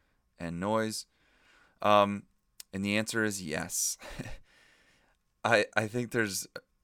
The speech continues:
a good reason to read Brief first. I think there's a good reason to read Noise first. So if what you are trying to do is gain some, like, quick, practical advice about how to clear up your communications and clarify those,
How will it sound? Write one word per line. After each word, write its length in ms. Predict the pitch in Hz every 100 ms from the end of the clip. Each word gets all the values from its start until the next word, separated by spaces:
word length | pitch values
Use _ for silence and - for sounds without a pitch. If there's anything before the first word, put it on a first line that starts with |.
| _
a 100 | -
good 300 | 101 117 127
reason 500 | 117 120 120 120 113
to 160 | - 113
read 480 | 98 104 104 98 90
Brief 240 | 107 139
first. 460 | - 135 135 131 -
I 80 | 95
think 160 | 92
there's 160 | 95 90
a 40 |
good 140 | 101 95
reason 300 | 95 90 87
to 160 | 87
read 160 | 85 85
Noise 260 | 87 82
first. 400 | - 80 - -
So 220 | - 95 -
if 240 | 135 147 143
what 140 | 139
you 100 | 123
are 80 | 104
trying 300 | - 104 104
to 80 | 95
do 360 | 92 95 98 - _ - _ _
is 360 | 98 98 95 90
gain 280 | 98 98 98
some, 320 | - 92 87
like, 300 | 85 82 - _ _ _ -
quick, 480 | - 127 - - - _
practical 680 | - 107 98 - - 98 95
advice 540 | 87 85 85 87 -
about 320 | 82 90 82 -
how 320 | - - 98
to 100 | 95 90 _ _ _
clear 320 | - 120 107
up 120 | 101 92
your 80 |
communications 720 | - 92 82 80 80 - -
and 100 | 80
clarify 440 | 82 85 87 - 98
those, 260 | 107 104